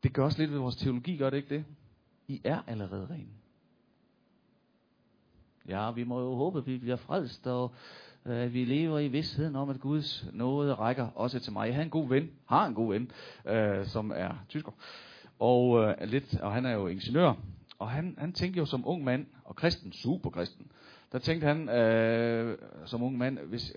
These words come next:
hvis jeg er oppe i et højhus, og så jeg kommer for, øh, uføre at glide ud over kanten, og falde ned til den sikre død,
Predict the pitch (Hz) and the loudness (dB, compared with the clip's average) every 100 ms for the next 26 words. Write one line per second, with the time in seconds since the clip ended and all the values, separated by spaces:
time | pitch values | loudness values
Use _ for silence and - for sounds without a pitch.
0 | 95 120 151 147 151 175 139 123 190 127 | -8 -4 0 0 2 2 2 2 2 2
1 | - - - - _ _ _ - _ - | -2 -10 -12 -14 _ _ _ -20 _ -4
2 | 139 147 147 135 131 - 131 123 107 - | 2 2 2 0 -2 0 2 0 0 -2
3 | 107 101 69 - - - 50 - 175 190 | 0 0 -2 -8 -14 -14 -14 -4 6 8
4 | 139 117 - - - 113 104 - 139 147 | 10 6 0 -10 -4 -2 -2 -2 0 2
5 | 143 175 131 139 147 190 - - 190 - | 2 0 -2 -2 -4 -6 -6 -14 -18 -20
6 | _ _ _ _ _ _ _ _ _ 107 | _ _ _ _ _ _ _ _ _ 0
7 | 117 120 156 170 156 - 170 165 147 131 | 2 4 4 2 0 0 -4 -4 -6 -4
8 | 101 - | -6 -6